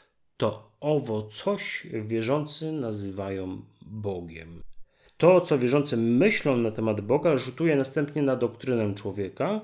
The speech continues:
oraz świata. To z kolei na teorię poznania, etykę oraz życie codzienne. Bóg w chrześcijaństwie jest bytem absolutnym, doskonałym, nieporuszonym poruszycielem, który jest niecierpiętliwy,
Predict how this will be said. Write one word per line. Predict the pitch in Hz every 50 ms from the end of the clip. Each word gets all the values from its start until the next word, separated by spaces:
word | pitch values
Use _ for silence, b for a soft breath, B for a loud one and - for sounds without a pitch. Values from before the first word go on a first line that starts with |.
| B B B B B B B B B
oraz | 131 135 170 196 202 -
świata. | - - - - - - 95 90 - - 98 98 104 107 - B B B B B B B B B
To | - 220
z | 214 -
kolei | - - 131 123 113 113 127 151
na | 160 151 143
teorię | 147 - 139 135 131 135 131 120
poznania, | 113 - 117 107 110 113 123 143 170 185 185 - -
etykę | - 131 131 135 - 156 151 - 175 165 - -
oraz | 135 123 117 107
życie | 107 104 107 104 - - 101
codzienne. | - - 95 90 98 90 85 82 82 87 90 90 - _ _ _ _ _ _ b b b b b b b b b b b b
Bóg | 120 113 120 196 202 202 - - - - -
w | -
chrześcijaństwie | - - 139 117 - - - - 127 165 196 208 202 - - -
jest | 156 139 127 113 110
bytem | 139 143 143 147 143 139 131 - -
absolutnym, | - - - - - 151 143 131 117 107 104 - - - 87 85 90 90 104 107 B B B B B B B B
doskonałym, | - 113 107 - - - - 104 98 101 98 98 95 92 87 85 - - - - _ _ b b b b b b
nieporuszonym | 120 120 127 123 - 143 135 135 120 - - 139 131 131 131 127
poruszycielem, | 131 135 131 131 131 127 - 131 - - - 123 110 104 101 101
który | - - 123 117 117
jest | 110 107 - -
niecierpiętliwy, | 113 127 131 135 - 165 165 165 165 160 143 151 - 113 107 98 92 85 95 107 139 160